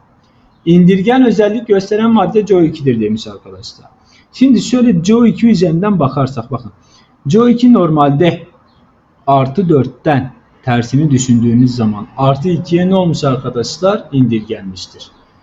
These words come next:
İndirgendiği için ne özellik gösterir? Yükseltgen özellik gösterir. Lütfen bu kelime oyunlarına dikkat ediniz. Yükseltgen özellik gösterdi. Peki yükseltgen madde C O gazıdır.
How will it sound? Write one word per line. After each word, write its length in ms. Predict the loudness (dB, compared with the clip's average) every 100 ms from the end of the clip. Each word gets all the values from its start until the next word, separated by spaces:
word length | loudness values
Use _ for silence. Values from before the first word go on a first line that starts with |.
| _ _
İndirgendiği 840 | 2 2 2 0 -2 0 0 0
için 240 | -2 0 2
ne 60 |
özellik 540 | 2 2 0 0 -2 -2
gösterir? 500 | -4 -2 -4 -2 -2
Yükseltgen 1040 | 0 0 -2 -6 -6 -8 _ 0 0 0 -2
özellik 600 | -4 -2 -4 -4 -8 -8
gösterir. 500 | -8 -8 -10 -10 -8 -4
Lütfen 500 | -4 -4 -4 -2 -2
bu 80 | -4
kelime 380 | -6 -2 0 -2
oyunlarına 640 | 0 0 2 0 -2 -4 -8
dikkat 540 | -10 -10 -6 -6 -6 _ -10
ediniz. 540 | -10 -10 -20 -20 -20 _ -20 _ _ _ _ -6
Yükseltgen 600 | -6 -4 -6 -6 -8 -6
özellik 440 | -4 -2 -4 -6 -6
gösterdi. 400 | -8 -10 -20 -20 _ _ _ _ _ _ _ _ _
Peki 240 | -2 0 0
yükseltgen 720 | 0 0 0 0 0 0 2
madde 360 | 2 2 0 2
C 100 | 4
O 180 | 4
gazıdır. 440 | 2 -2 -4 -10